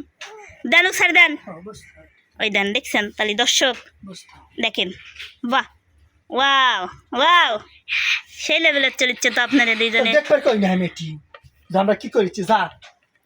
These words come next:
Speaker 1: যাচ্ছি। অত তারেন কে? অত তারেন কিসের জন্য? আমার কাজ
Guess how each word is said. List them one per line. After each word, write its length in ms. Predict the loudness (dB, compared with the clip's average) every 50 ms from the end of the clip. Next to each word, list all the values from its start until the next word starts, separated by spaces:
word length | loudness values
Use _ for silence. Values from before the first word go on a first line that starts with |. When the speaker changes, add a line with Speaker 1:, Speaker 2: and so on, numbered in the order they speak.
| _ _ _ _ -12
Speaker 1:
যাচ্ছি। 560 | -4 2 4 4 4 4 2 -4 -2 2 2 2 2 0 -4 _ -20 -20 -8 -2
অত 160 | -2 0 0 2
তারেন 340 | 2 4 4 4 4 2 -2 0
কে? 200 | 0 2 2 2 0 -2 -4 -8 -18 _ _ _ _ _ _ _ _ _ _ -20 -20 -20 -20 -8 -4 -2 -2 0 -2 -2 -4
অত 100 | -4 -4 -2
তারেন 300 | 0 2 2 2 2 2 2
কিসের 240 | 2 2 2 2 2
জন্য? 260 | 0 0 2 4 4 4 4 2 0 -2 -6 -10 -18 -18 -20 -20 _ _ _ _ _ _ _ _ _ -20 -20 -20 -20 -20 -20 -20 -20 -20 -20 -20 -20 _ -20 -20 _ -20 -20 _ _ _ _ _
আমার 220 | -2 0 0 0 0
কাজ 180 | 0 -2 -2